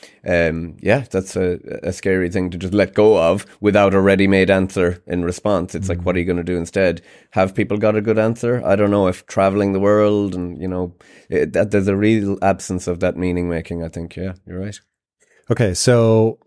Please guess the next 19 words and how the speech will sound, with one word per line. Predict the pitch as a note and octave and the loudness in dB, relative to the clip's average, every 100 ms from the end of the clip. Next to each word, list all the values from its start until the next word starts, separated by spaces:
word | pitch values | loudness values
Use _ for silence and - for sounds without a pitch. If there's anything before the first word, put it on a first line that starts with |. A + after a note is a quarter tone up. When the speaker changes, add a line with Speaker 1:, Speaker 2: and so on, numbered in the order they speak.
| _ | _
Speaker 2:
I | - | -2
wanna | A#2+ C3+ C3+ | 0 2 2
have | B2 A2+ | 2 2
on | A2 | 2
my | G2+ | 0
tombstone | - G#2 F#2+ - F#2 F2+ G2 C3 - _ _ _ _ - | 0 -2 -2 -2 -2 -2 -4 -8 -16 _ _ _ _ -10
one | G2 A2+ A#2 A#2 | -2 2 4 2
simple | - G#2+ G#2 | 0 -2 -2
phrase, | - G2+ F#2 F2 F2+ - _ _ - | -4 -2 -2 -4 -6 -12 _ _ -4
"You're | G2 F2+ | -2 0
having | G#2 A#2+ C3 A#2+ | 0 0 2 0
a | G#2 | -2
biological | F2+ G2+ G#2 G2+ G2 F#2+ F#2+ F#2 | -2 0 2 0 0 -4 -6 -6
experience." | - G2+ F#2 E2+ - - - _ _ - - - _ _ - | -6 -4 -4 -4 -8 -14 -16 _ _ -20 -20 -20 _ _ -2
And | A#2 A2+ | 0 0
I'm | A2+ A#2 | -2 -2
obsessed | A2+ F#2+ - - F#3 F#3 - | -4 -6 -4 0 2 0 -2
with | F#2+ | -2
that | F#2+ F2+ A#2 | 0 0 -2